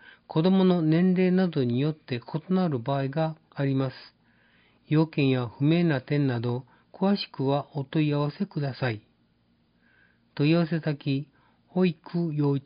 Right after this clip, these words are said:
園室、電話六三七九一九。キューアールコードがついています。保健センター、朝日町での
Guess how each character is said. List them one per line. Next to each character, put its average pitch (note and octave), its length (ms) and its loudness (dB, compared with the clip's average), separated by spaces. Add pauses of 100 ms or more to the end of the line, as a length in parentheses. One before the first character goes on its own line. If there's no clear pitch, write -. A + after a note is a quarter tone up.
(120)
園 D#3 220 2
室、 - 440 -8 (400)
電 D#3+ 240 2
話 D#3+ 260 2 (280)
六 D3 180 -2 (140)
三 C#3+ 300 0 (240)
七 D3 320 0
九 D#3 380 -2 (100)
一 B2+ 340 -10
九。 B2 320 -4 (2500)
キ - 140 -2
ュ G#3 120 4
ー G#3 60 4
ア - 20 2
ー G3+ 40 2
ル F#3 120 0
コ F3+ 160 0
ー D#3+ 40 0
ド A#2 140 0
が G#2 220 -4 (160)
つ F3 80 0
い D3+ 80 -2
て C3 100 -6
い A2 80 0
ま F#2+ 160 -4
す。 - 60 -20 (1200)
保 C#3 180 -2
健 G#3+ 320 6
セ G3 220 0
ン D#3 120 2
タ A2+ 420 -4 (340)
ー、 F3 80 -4
朝 G3 180 4
日 G3+ 120 6
町 C#3+ 320 -2
で C3+ 160 0
の B2 240 -2